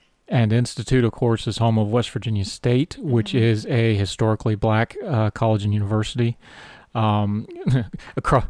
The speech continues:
Speaker 1: across the street and then up the hill, you have the State Police Academy. It's an interesting area, and it seems like one of those places you wouldn't want to divide up, and yet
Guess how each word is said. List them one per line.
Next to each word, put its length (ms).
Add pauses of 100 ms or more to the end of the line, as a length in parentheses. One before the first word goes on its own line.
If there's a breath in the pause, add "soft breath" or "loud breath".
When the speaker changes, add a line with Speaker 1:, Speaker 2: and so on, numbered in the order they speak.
(140 loud breath)
Speaker 1:
across 340
the 80
street 400
and 80
then 140
up 140
the 80
hill, 160
you 140
have 160
the 60
State 280
Police 320
Academy. 480
It's 200
an 120
interesting 640
area, 640
and 160
it 100
seems 420
like 160
one 120
of 60
those 180
places 460
you 120
wouldn't 340
want 240
to 100
divide 420
up, 260
and 240
yet 280